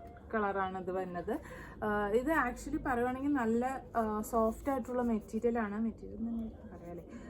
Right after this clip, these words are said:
സോഫ്റ്റ് ആയിട്ടുള്ള മെറ്റീരിയലാണ്. ഇടാൻ നല്ല കംഫർട്ട് ആയിരിക്കും എന്ന് തോന്നുന്നു. കാരണം ഇതെനിക്ക് കാലിലോട്ട് ഒട്ടും തന്നെ കയറുന്നുണ്ടായിരുന്നില്ല.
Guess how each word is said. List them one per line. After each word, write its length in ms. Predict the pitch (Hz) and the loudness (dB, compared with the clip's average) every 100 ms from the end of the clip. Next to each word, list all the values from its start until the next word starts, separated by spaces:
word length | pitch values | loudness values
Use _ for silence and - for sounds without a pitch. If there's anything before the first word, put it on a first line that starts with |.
| - | -12
സോഫ്റ്റ് 360 | - 277 320 - | 2 4 4 4
ആയിട്ടുള്ള 260 | 277 254 254 | 2 2 0
മെറ്റീരിയലാണ്. 600 | 240 226 233 226 220 226 | 0 2 2 4 4 2
ഇടാൻ 280 | 254 285 302 | 4 2 4
നല്ല 200 | 285 285 | 2 2
കംഫർട്ട് 500 | 302 240 226 262 277 | 2 4 2 2 4
ആയിരിക്കും 380 | 247 220 247 | 4 2 -2
എന്ന് 200 | 254 277 285 | 0 0 2
തോന്നുന്നു. 420 | 226 220 226 233 240 | 4 6 6 4 4
കാരണം 200 | 240 247 | 4 4
ഇതെനിക്ക് 400 | 277 277 - - | 2 2 -2 -2
കാലിലോട്ട് 500 | 240 220 226 254 277 | 2 2 2 2 0
ഒട്ടും 320 | 247 233 226 | -2 2 4
തന്നെ 140 | 240 247 | 4 2
കയറുന്നുണ്ടായിരുന്നില്ല. 1040 | 233 196 196 220 190 175 175 180 165 262 | 0 0 2 0 0 -4 -6 -8 -4 -4